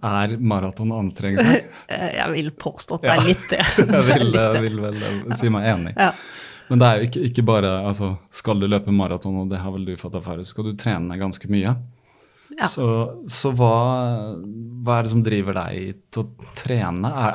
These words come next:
Speaker 1: er det disse, altså, alle vet jo, vi snakker om vinteren og sånn, det er ikke
Speaker 2: Mm.
Speaker 1: så morsomt i Norge om
Speaker 2: Mm.
Speaker 1: vinteren. Det er jo helst som man sitter inne i peisen og drikker
Speaker 2: Ja.
Speaker 1: rødvin og ser T V, eller bare
Speaker 2: <laughs> Helt klart.
Speaker 1: whatever, egentlig.
Speaker 2: Ja.
Speaker 1: Eh, men så løper man på Bislett, og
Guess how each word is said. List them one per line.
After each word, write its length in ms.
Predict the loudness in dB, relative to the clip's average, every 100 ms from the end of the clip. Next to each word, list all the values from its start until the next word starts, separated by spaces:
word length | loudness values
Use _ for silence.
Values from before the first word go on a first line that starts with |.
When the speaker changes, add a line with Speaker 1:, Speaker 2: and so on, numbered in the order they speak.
| 2
Speaker 1:
er 100 | 2
det 80 | 2 2
disse, 320 | 0 0 -2 0 -2 -4
altså, 300 | -6 -2 -2 -2
alle 240 | 0 2 0
vet 240 | -2 -4
jo, 80 | -4 -4
vi 80 | -4
snakker 300 | -4 -2 -2
om 80 | -2
vinteren 480 | -6 -10 -12 -10
og 80 | -10
sånn, 160 | -12 -8
det 80 | -4
er 80 |
ikke 160 | -4 -4
Speaker 2:
Mm. 80 | -6
Speaker 1:
så 80 | -4
morsomt 480 | -4 -6 -10 -12 -12
i 80 | -8
Norge 240 | -8 -6
om 60 | -4
Speaker 2:
Mm. 60 | -4
Speaker 1:
vinteren. 300 | -4 -6 -8 _ -20 -20 -20 -20 -20 -20 _ -4
Det 80 |
er 140 | -2 -2
jo 80 | -2
helst 300 | -4 -2 0
som 80 | 0
man 140 | -2
sitter 240 | -6 -4 -4
inne 140 | -4
i 20 |
peisen 480 | -6 -8 -8 -6 -6
og 600 | -6 -8 -8 -10 -10 -10 -12
drikker 240 | -12 -8
Speaker 2:
Ja. 60 | -6
Speaker 1:
rødvin 180 | -6 -8 -10
og 60 | -10
ser 100 | -6
T 140 | -4
V, 140 | -4 -4
eller 320 | -6 -8 -8 -6
bare 240 | -6 -4 -6 -6
Speaker 2:
<laughs> 120 | -6
Helt 160 | -8 -8
klart. 240 | -10 -14 -12 -10 -10 -10 -8 -4
Speaker 1:
whatever, 380 | -2 -2 -2 -2 2
egentlig. 300 | 2 2 -2
Speaker 2:
Ja. 320 | -2 0 0
Speaker 1:
Eh, 40 | 2
men 140 | 2 2
så 80 |
løper 220 | 0 0 0
man 80 | 0
på 120 | 0
Bislett, 400 | -2 -4 -6
og 80 | -8